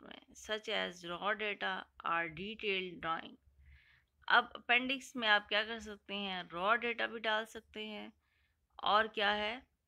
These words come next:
इसमें जो है वो डिटेल्ड वाला जो डे-, डेटा है, ड्राइंग डेटा है, वो भी डाल सकते हैं। That is quite up to you।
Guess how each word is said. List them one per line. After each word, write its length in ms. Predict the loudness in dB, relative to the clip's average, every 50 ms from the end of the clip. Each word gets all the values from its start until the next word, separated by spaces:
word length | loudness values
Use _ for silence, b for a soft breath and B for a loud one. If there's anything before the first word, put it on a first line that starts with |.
| _ _ _ _ _ _ _ _ _ _ _ -8
इसमें 440 | -8 -8 -8 -8 -10 -10 -8 -8 -8
जो 160 | -6 -6 -6
है 460 | -2 0 0 0 0 -2 -6 -14 _ _ _ _ -16 -8
वो 180 | -4 -2 -2
डिटेल्ड 640 | -2 -2 -2 -4 -2 0 2 2 2 2 0 -2 0
वाला 460 | 2 2 4 4 6 4 4 4 0 -6 _ -20
जो 400 | -14 -10 -8 -8 -6 -6 -8 -10 -12 -12
डे-, 280 | -8 -8 -8 -8 -8
डेटा 460 | -14 -14 -8 -6 -6 -4 -2 -2 -2
है, 240 | -2 -2 -2 -4 -4
ड्राइंग 440 | -4 -2 2 2 2 2 0 -4 -8
डेटा 300 | -8 -10 -10 -10 -10 -10
है, 300 | -8 -8 -10 -10 -12 -14 _ _ _ _ _ _ _ _ _ _ -10
वो 120 | -10 -8
भी 100 | -8 -6
डाल 260 | -4 -4 -4 -4 -4
सकते 360 | -6 -10 -14 -16 -16 _ -20 -18
हैं। 120 | -16 -10
That 180 | -8 -8 -8 -8
is 220 | -8 -12 -12 -8 -4
quite 540 | -4 -2 -2 -2 -6 _ -16 -16 -14 -10 -10
up 200 | -10 _ _ -16
to 120 | -14 -14
you। 120 | -14 -16